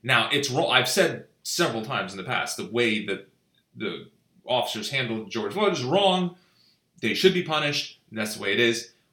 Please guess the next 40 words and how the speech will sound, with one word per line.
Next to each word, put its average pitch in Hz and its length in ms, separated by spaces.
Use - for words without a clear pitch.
We're 120 240
avoiding 151 400
the 127 80
fact 120 380
that 110 260
he's 107 200
a 95 60
career 98 300
criminal. 107 520
We're 120 140
avoiding 113 460
the 107 80
fact 101 340
that 95 220
this 160 100
is 175 220
kind 180 240
of 135 80
how 156 180
they 143 120
often 120 380
deal 143 180
with 127 140
career 113 200
criminals. 110 420
And 120 140
yes, 131 260
they, 123 240
they - 120
went 131 180
too 143 120
far. 160 200
They 127 140
did 113 60
it 117 80
wrong. 147 200
That 98 140
should 110 160
be 107 100
altered. 165 460